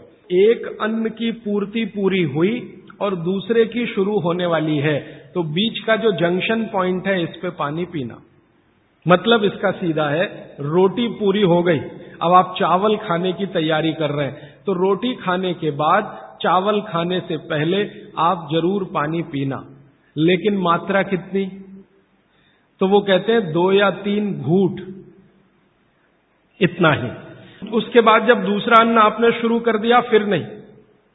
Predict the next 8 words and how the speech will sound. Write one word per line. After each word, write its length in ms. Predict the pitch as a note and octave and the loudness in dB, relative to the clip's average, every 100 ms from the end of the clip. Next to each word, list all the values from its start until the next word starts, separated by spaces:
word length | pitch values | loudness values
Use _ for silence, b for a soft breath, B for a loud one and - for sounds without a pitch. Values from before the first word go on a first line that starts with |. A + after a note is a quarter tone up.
| _ _ _ _ _ _ - - | _ _ _ _ _ _ -20 -2
फिर 120 | G3 | 0
तो 140 | G3+ A3+ | 2 2
पूरा 300 | A3 G#3 A3 | 2 4 6
आप 100 | G#3 | 4
भोजन 380 | F#3 D#3+ E3 G3 | 2 0 2 2
ही 80 | A3+ | 2
करके 320 | A3 G3 G3 | 2 0 0
उठिए। 400 | F#3+ E3 D3 G#2+ | -2 -2 -6 -10